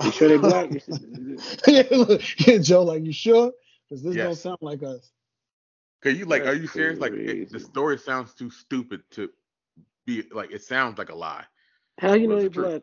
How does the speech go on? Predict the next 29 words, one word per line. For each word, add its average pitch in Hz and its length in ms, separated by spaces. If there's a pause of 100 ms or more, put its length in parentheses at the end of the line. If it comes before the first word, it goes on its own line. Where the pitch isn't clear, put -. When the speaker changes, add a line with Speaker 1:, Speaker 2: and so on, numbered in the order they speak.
(100)
Speaker 1:
They 151 140
had, 165 140
like, 156 120
the 135 60
name 180 320
or 180 60
something? 190 380
Is 143 100
it, 143 100
like, 143 260
Speaker 3:
N-, 226 100 (140)
Speaker 1:
Rashawn 302 300
or 262 40
Speaker 3:
it - 20
Speaker 1:
something? - 380
Speaker 3:
<laughs> 320 180 (440)
No, 165 180
they, 139 60
they 143 200
showed 151 220
a 131 40
picture 135 340
of 90 80
him, 87 200
the 95 80
mother 104 200
and 95 80
the 92 40
son. 87 240